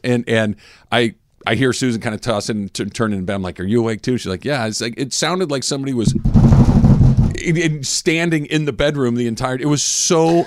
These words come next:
Speaker 2: know what?
Speaker 1: noisy
Speaker 2: Let's take
Speaker 1: last
Speaker 2: this
Speaker 1: night.
Speaker 2: opportunity. If you wanna complain, let me complain a little bit too.
Speaker 1: <laughs>
Speaker 2: Yesterday, get home from work, and I'm, uh, taking Rookie out for a quick little walk. And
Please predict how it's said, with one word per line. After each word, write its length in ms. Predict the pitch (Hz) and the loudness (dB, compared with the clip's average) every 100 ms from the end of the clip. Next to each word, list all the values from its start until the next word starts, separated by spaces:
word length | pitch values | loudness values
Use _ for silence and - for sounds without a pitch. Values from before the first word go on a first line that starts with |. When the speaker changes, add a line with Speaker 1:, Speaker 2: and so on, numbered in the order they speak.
| - | -2
Speaker 2:
know 300 | 123 135 139 | -2 2 2
what? 100 | 147 | 2
Speaker 1:
noisy 140 | 120 113 | 0 0
Speaker 2:
Let's 60 | |
take 140 | 98 98 | 0 0
Speaker 1:
last 80 | 90 | -2
Speaker 2:
this 140 | 85 | -2
Speaker 1:
night. 60 | 90 | -2
Speaker 2:
opportunity. 360 | - - 92 | -2 -4 -2
If 100 | 90 | -2
you 100 | 135 | -2
wanna 180 | 135 117 | 0 2
complain, 440 | - 101 - 98 104 | 0 0 2 2 2
let 80 | |
me 100 | 101 | 0
complain 380 | 90 90 - 90 | -2 -4 -2 -2
a 60 | 90 | -2
little 160 | 90 | -2
bit 160 | 90 90 | -2 -2
too. 260 | 101 90 - - - | -2 -2 -4 -10 -18
Speaker 1:
<laughs> 200 | - - | -18 -2
Speaker 2:
Yesterday, 580 | 117 117 120 104 95 - | 0 2 2 2 2 0
get 180 | - 123 | 2 4
home 180 | 117 123 | 4 2
from 180 | 110 101 | 0 0
work, 400 | 104 98 - - - | 2 2 0 -10 -6
and 220 | 104 95 | -2 0
I'm, 300 | 95 92 90 87 | 0 -2 -2 -2
uh, 340 | 87 85 85 - - - - - | -2 -2 -4 -6 -12 -14 -16 -2
taking 280 | 131 127 104 | 0 2 2
Rookie 260 | 123 - 104 | 0 2 0
out 140 | 95 | 0
for 100 | 98 | -2
a 40 | 92 | -2
quick 200 | 113 - | -4 -2
little 200 | 95 92 | -2 0
walk. 360 | 87 - - - - - - - - - - | 0 -2 -10 -18 -18 -16 -14 -14 -16 -10 -2
And 680 | 101 98 98 95 92 95 | 0 2 2 0 -2 -6